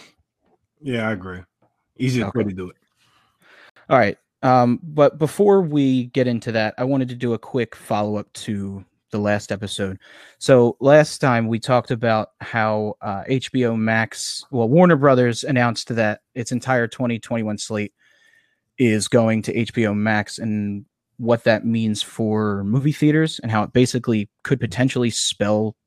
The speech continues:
Speaker 2: the end for movie theaters forever. Um, and part of that, we were, part of that conversation,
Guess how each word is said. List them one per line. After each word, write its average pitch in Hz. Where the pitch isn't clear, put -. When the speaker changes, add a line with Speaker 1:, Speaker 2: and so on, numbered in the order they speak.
Speaker 2:
the 104
end 113
for 104
movie 107
theaters 113
forever. 123
Um, 104
and 117
part 214
of 180
that, 160
we 143
were, 131
part 185
of 170
that 147
conversation, 117